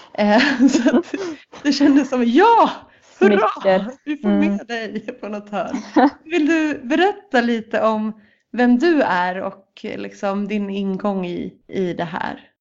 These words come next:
Speaker 2: Ja, jag heter Kristin Bylund då och fyller trettiofyra i år och bor i Umeå och har en doktorandtjänst vid Umeå universitet där jag tittar på, eh, personer med normbrytande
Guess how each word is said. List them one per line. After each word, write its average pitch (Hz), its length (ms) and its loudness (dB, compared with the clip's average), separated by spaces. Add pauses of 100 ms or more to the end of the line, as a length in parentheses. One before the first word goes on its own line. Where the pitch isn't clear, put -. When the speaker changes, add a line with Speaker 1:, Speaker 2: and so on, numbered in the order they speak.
Speaker 2:
Ja, 226 180 2
jag 233 100 -4
heter 208 200 -10
Kristin 202 360 -12
Bylund 262 460 -2
då 254 340 -2
och 202 260 -4 (440)
fyller 208 340 -4
trettiofyra 196 960 -4 (440)
i 220 180 -2
år 269 420 4
och 196 100 -6
bor 202 240 -4
i - 80 -6 (100)
Umeå 247 560 0
och 202 440 -4
har 208 160 -4
en 196 140 -4
doktorandtjänst 214 1160 -4 (300)
vid 208 220 2
Umeå 202 240 2
universitet 202 640 -2
där 202 60 4
jag 196 180 2
tittar 208 340 -6
på, 196 380 0 (500)
eh, 214 340 -2
personer 208 380 -4
med 196 120 -2
normbrytande 196 800 -4